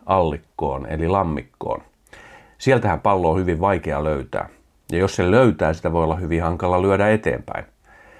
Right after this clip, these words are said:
Eräs vanha mies, entinen golfari hänkin, tapasi aina muistuttaa nuorempiaan siitä, että golf on periaatteessa hyvin helppoa.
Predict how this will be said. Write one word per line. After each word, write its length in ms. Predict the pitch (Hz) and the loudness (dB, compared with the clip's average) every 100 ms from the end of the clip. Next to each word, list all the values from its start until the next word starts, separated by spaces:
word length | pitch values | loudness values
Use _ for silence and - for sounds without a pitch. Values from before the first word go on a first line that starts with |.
| - - - _ - | -20 -20 -20 _ -4
Eräs 260 | 85 85 | -2 0
vanha 240 | 98 92 87 | -2 -2 -2
mies, 520 | 98 92 - - - | 0 0 -2 -10 -8
entinen 340 | 87 82 80 85 | -6 -4 -2 0
golfari 440 | 92 85 87 76 | 0 0 -2 -2
hänkin, 440 | 107 110 92 80 - _ - - - | 0 -2 -2 -4 -6 _ -20 -20 -6
tapasi 360 | 85 80 87 82 | -4 -2 -2 0
aina 200 | 95 95 | 0 2
muistuttaa 560 | 110 107 98 - 90 | 2 2 -2 -4 -2
nuorempiaan 680 | 92 107 90 76 82 80 78 | 0 0 0 -2 -2 -2 -2
siitä, 380 | - 101 71 73 | -2 -2 -2 -4
että 180 | 73 82 | -6 -2
golf 360 | 104 95 - | 0 0 -2
on 160 | - 104 | -8 -2
periaatteessa 640 | 123 113 98 - 101 - | -2 0 -2 -2 -8 -6
hyvin 300 | 101 110 92 | -4 -2 -2
helppoa. 680 | 104 82 71 _ - 50 | 0 -2 -2 _ -8 -8